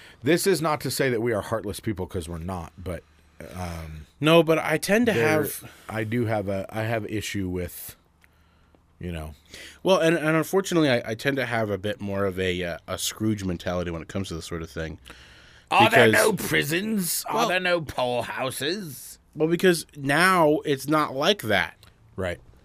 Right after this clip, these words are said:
Speaker 2: You go to the, you go to, like, a homeless shelter, and they, they make people go get a job. They
Speaker 1: Yeah.
Speaker 2: give them a place to live, but they make them get a job.
Speaker 1: Yep, you
Speaker 2: They
Speaker 1: gotta be
Speaker 2: make 'em,
Speaker 1: looking for a place to
Speaker 2: they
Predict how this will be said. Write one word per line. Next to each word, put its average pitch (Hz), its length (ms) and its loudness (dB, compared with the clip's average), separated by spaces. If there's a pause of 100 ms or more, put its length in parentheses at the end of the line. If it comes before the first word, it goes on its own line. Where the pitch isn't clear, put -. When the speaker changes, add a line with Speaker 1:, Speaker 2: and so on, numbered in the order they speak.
(340)
Speaker 2:
You 139 100 -4
go 180 140 6
to 185 80 4
the, 123 240 4
you 127 120 -6
go 151 100 6
to, 147 60 4
like, 131 180 2
a 90 60 0
homeless 143 300 -4
shelter, 156 440 0 (200)
and 98 180 0
they, 85 360 -4
they 95 180 -4
make 107 200 -4
people 104 200 -4
go 95 140 -6
get 87 160 -6
a 85 60 -8
job. 127 540 0 (420)
They 90 80 -4
Speaker 1:
Yeah. 104 80 2
Speaker 2:
give 147 100 10
them 156 100 8
a 139 40 -2
place 156 240 6
to 139 60 0
live, 165 200 6
but 120 100 0
they 104 80 0
make 110 200 0
them 110 100 0
get 101 140 0
a 95 60 0
job. 143 640 2
Speaker 1:
Yep, 90 180 -6
you 98 60 -8
Speaker 2:
They 104 60 -4
Speaker 1:
gotta 107 140 2
be 110 80 2
Speaker 2:
make 98 100 0
'em, 101 60 0
Speaker 1:
looking 107 240 -2
for 101 160 -4
a 92 60 -4
place 101 240 -4
to 98 80 -6
Speaker 2:
they 95 60 -4